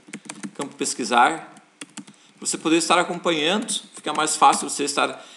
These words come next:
entendendo o que que ele tá listando, o que que ele não está listando, certo? Veja que aqui, ó, olha só o que que deu. Localizar, o usuário é que ficou selecionado porque nós colocamos o selected aqui somente no usuário,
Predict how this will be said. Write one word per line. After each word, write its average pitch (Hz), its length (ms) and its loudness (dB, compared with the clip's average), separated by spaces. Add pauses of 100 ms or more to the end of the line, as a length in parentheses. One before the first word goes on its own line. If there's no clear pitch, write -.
(120)
entendendo 139 560 2
o - 20 -4
que - 140 -10
que - 100 -10
ele 139 80 -4
tá 139 80 -4
listando, 127 680 -2
o - 20 -6
que 107 140 -14
que - 80 -6
ele 117 80 -4
não 113 120 -2
está 117 160 -6
listando, 113 680 -4 (460)
certo? 143 320 -2
Veja 185 180 2
que 185 100 4
aqui, 170 160 4
ó, 131 180 6 (300)
olha 165 220 6
só 165 160 2
o 160 40 -2
que - 100 -8
que 170 100 0
deu. 143 160 8 (100)
Localizar, 160 540 0
o - 40 0
usuário 156 560 2 (560)
é 175 120 0
que 170 80 -10
ficou 185 300 -2
selecionado 175 640 0
porque 185 260 -6
nós 170 180 -6
colocamos 165 420 -6
o - 60 -6
selected 151 540 -2
aqui 151 340 -6 (300)
somente 135 560 -6
no 151 340 -4 (280)
usuário, 147 640 0